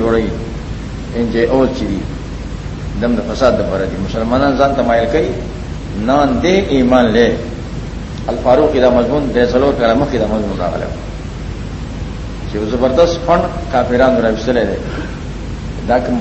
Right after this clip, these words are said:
فنډ به مسلمانانو له ورکوي، «نان دې، ډوډۍ ورکوه، خو ایمان لې، ایمان دې ورکوه.» او دا هغو ته معلومه ده چې مسلمانانو سره کومه ایماني جذبه ده،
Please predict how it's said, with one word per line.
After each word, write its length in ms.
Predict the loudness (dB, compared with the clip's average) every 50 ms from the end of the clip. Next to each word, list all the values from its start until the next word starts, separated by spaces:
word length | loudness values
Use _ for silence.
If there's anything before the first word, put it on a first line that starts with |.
| -2 -2 0
فنډ 140 | 0 0 2
به 60 | 0
مسلمانانو 720 | 0 0 0 0 2 2 2 4 4 2 2 2 2 0
له 60 | 0 2
ورکوي، 380 | 2 2 2 2 2 2 2
«نان 360 | 2 2 2 0 0 0 0 2
دې، 120 | 2 4 4 2 2 0 -2
ډوډۍ 220 | 0 2 4 4 4 4
ورکوه، 340 | 2 0 0 2 2 2 0
خو 60 | 0 -2 -2
ایمان 280 | 0 0 2 2 2 2 0
لې، 40 | 0
ایمان 340 | -2 -2 -2 -2 -2 -2
دې 120 | -4 -4 -6 -6
ورکوه.» 260 | -6 -6 -8 -8 -8 -10 -10 -10 -10 -10 -10 -10 -10 -10 -10 -10 -8 -8 -8 -8 -8 -8 -8 -8 -8 -8 -8 -8 -8 -8 -8 -8 -6
او 60 | -6 -2 2
دا 80 | 2 4
هغو 240 | 4 4 2 2
ته 60 | 2 2
معلومه 380 | 4 4 4 4 4 4 4
ده 140 | 4 4 2 2 0 -4 -6 -8 -8 -10 -10 -8 -8 -8
چې 80 | -8 -6 -6
مسلمانانو 640 | -4 -2 -2 0 0 2 2 4 4 4 4 4 2
سره 180 | 2 2 0 0
کومه 240 | 0 0 0 0 0 0
ایماني 400 | 0 2 2 4 4 4 2 2
جذبه 360 | 2 2 2 2 4 4 4
ده، 140 | 6 4